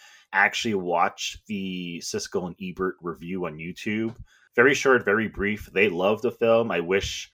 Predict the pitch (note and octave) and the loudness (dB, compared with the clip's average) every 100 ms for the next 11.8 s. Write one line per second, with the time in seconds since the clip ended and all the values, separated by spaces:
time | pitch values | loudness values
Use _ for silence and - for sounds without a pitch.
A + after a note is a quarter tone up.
0 | - A2+ C3 C3+ A#2+ A2+ G#2+ G#2 G#2+ A#2 | 2 8 8 8 4 0 -2 -2 -4 -4
1 | G#2 F#2 G#2 G2+ G2 - G2 F#2 F#2+ - | -2 0 4 4 2 -2 -4 -4 -4 -4
2 | F#2+ F2+ - F2+ F#2 - G#2 F2+ - D2+ | -4 -2 -2 -4 -6 -8 -6 -6 -8 -14
3 | - E2+ G2+ G#2 D#2+ F#2 - - _ _ | -10 4 6 6 4 -4 -8 -16 _ _
4 | _ _ _ _ _ _ - F3 D3 C#3 | _ _ _ _ _ _ -16 -12 -12 -8
5 | B2 D3+ D#3 C#3+ A#2 - - G#2 G2+ A#2+ | 2 6 6 8 4 4 -4 -2 2 2
6 | F#2 D#2 D2+ E2+ _ - G2 F2 D#2+ D2+ | 0 -6 -12 -20 _ -8 -6 -4 -4 -4
7 | F#2+ F2 G2 A#2+ A#2 A2+ G#2+ G2 F#2 F2 | -4 -4 -2 -2 0 -2 0 0 0 2
8 | G2 F#2 F#2 F2+ F2 E2+ E2 - - G#2+ | 2 4 2 0 -4 -6 -8 -8 -4 0
9 | F#2+ - G#2 F#2+ F2+ F#2+ F2 - G2 F2+ | 0 0 2 4 2 -2 -4 -2 0 0
10 | E2+ - F#2+ F2 F2 F2 - E2+ F2 F2+ | -2 -8 -6 -4 -4 -8 -10 -10 -6 -6
11 | F2 E2+ D#2 D2 G#2 F2 C2+ | -6 -8 -12 -8 -6 -6 -8